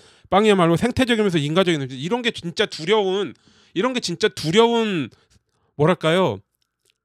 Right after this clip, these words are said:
어, 굉장히 무서운 방관자 내지는 관조자의 입장인 거예요. 이게 정확하게 아니거든요. 이게 지금 이분법으로 계속해서 얘기하거든요. 공장빵, 나쁜 빵. 자연 발효 중 써서 만든 빵, 좋은 빵.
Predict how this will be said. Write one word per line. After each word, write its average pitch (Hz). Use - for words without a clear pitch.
어, 87
굉장히 254
무서운 240
방관자 220
내지는 165
관조자의 202
입장인 170
거예요. 143
이게 202
정확하게 226
아니거든요. 170
이게 233
지금 208
이분법으로 226
계속해서 240
얘기하거든요. 170
공장빵, 214
나쁜 139
빵. 110
자연 220
발효 226
중 214
써서 196
만든 156
빵, 170
좋은 151
빵. 107